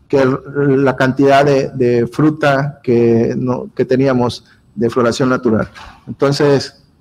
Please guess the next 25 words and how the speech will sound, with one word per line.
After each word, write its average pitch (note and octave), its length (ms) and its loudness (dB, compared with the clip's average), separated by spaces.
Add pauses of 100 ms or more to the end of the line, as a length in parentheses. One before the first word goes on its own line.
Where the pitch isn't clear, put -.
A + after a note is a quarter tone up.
(760)
eh, B2+ 460 0
son C#3 220 -2
trabajos D#3+ 520 2
en D3 180 2
conjunto, G3+ 1040 0
tanto B2 320 0
de B2 120 2
la A#2 120 2
bioestimulación B2 800 0
por, B2+ 240 -2 (340)
por - 220 -2
raíz, F3 720 0 (140)
o B2 120 -4
en B2+ 120 0
raíz, D3+ 340 2
perdón, G#3 440 2 (340)
en A#2 480 -2
desarrollo C#3 840 2 (140)
vegetativo D3 720 0 (720)
del C3 180 -2
cultivo A3 640 2 (1000)
y, G3 760 2
eh, D3 520 2 (460)
la B2+ 100 0
nutrición, B2 560 0